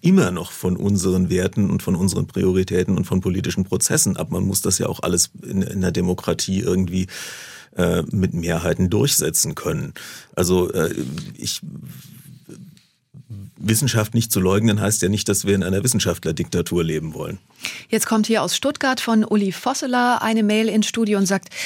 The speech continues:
Speaker 2: "Natürlich, der S W R hat natürlich den richtigen Experten. Alle anderen sind Verschwörungstheoretiker. Nur der öffentlich-rechtliche Rundfunk hat die Wahrheit gepachtet. Schönen Tag noch, ihr Faktenexperten."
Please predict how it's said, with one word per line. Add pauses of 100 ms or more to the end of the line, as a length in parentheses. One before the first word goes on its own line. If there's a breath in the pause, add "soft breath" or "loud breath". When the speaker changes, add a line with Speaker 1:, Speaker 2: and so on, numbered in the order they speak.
(120 loud breath)
Speaker 2:
"Natürlich,
der
S
W
R
hat
natürlich
den
richtigen
Experten.
Alle
anderen
sind
Verschwörungstheoretiker. (260 loud breath)
Nur
der
öffentlich-rechtliche
Rundfunk
hat
die
Wahrheit
gepachtet.
Schönen
Tag
noch, (260 loud breath)
ihr
Faktenexperten."